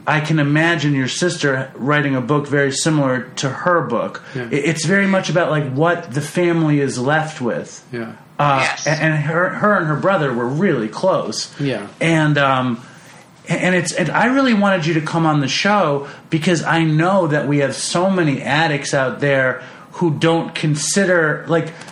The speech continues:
Speaker 1: I know that when I used, I didn't really consider my family and what it would mean to them when I was gone or if I was gone. And you so strongly, uh,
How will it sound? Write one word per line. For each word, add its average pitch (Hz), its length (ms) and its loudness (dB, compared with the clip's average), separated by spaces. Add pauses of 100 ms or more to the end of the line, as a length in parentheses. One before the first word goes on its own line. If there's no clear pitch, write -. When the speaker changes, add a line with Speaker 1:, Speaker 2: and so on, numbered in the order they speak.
(140)
Speaker 1:
I 185 100 2
know 214 140 2
that 170 120 2
when 147 120 2
I 165 140 2
used, 151 300 2
I 143 80 2
didn't 151 180 2
really 139 220 0
consider 139 480 0
my 123 160 0
family 117 680 0
and 117 180 0
what 127 160 0
it 117 80 -2
would 117 120 0
mean 123 240 0
to 123 100 -6
them 117 440 0
when 123 120 0
I 120 140 2
was 113 180 0
gone 104 380 0
or 98 120 -2
if 123 220 -4
I 113 140 2
was 107 220 -2
gone. 101 400 -4 (280)
And 139 240 2
you 175 420 2
so 190 380 0
strongly, 165 720 0 (720)
uh, 135 360 0